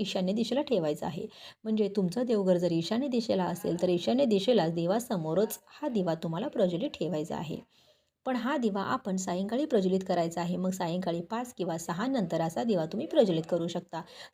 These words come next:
तसेच या दिवशी कालभैरवांना नैवेद्य देखील दाखवला जातो. काही ठिकाणी तर व्रत देखील केले जाते.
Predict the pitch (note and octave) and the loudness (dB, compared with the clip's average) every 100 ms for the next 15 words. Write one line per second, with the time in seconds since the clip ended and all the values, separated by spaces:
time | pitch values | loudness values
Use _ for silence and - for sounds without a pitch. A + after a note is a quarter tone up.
0 | - B3 C4 B3 G#3+ A3+ C#4 A#3 F#3+ G3 | -8 2 2 4 2 2 2 0 2 0
1 | F#3+ A3 C#4 A#3 G3 F#3+ G#3+ A#3 F3+ F3+ | 0 0 2 2 4 4 2 2 2 0
2 | F3 E3+ F#3 F#3+ C4 A3+ F#3 C4 C#4 F3+ | 0 2 2 2 2 0 0 0 0 0
3 | - E3 D#3+ D#3+ D#3+ E3 F3+ E3 A#3+ A#3 | 0 -2 0 -2 -2 -2 0 0 0 0
4 | A#3 E3+ E3 G#3 F#3+ F#3+ A#3+ G#3+ E3+ C4 | 0 0 0 0 0 2 0 2 -2 -2
5 | C4+ - F3 E3 E3+ D#3+ D#3 | -4 -2 -2 -2 -2 -2 -4